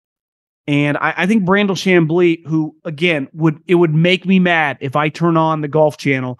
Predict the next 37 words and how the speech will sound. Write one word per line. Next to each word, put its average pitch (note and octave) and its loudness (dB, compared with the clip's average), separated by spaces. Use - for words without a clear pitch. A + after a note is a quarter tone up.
on C#3 2
major D#3 2
championships, D#3 -4
on B2 -6
big D3 2
events, D3 -2
and B2 -6
he's C#3+ 2
not D3 0
around. C3+ -10
And D#3 2
he's F#3 6
not G#3+ 0
gonna A#3+ 0
pivot F#3+ 0
now. A#2+ -10
He D#3 2
did F#3+ 4
not A3+ 0
pivot G3+ 2
today. E3 0
But D#3+ -2
I F3+ 2
would B3 0
say B3 2
his G#3+ 2
job's F3 0
in D#3+ 2
major, F#3 4
major F3 0
jeopardy C#3 -4
because D#3 2
they're F3+ 2
gonna A3 0
come G#3+ 2
for B2+ -10
him. - -20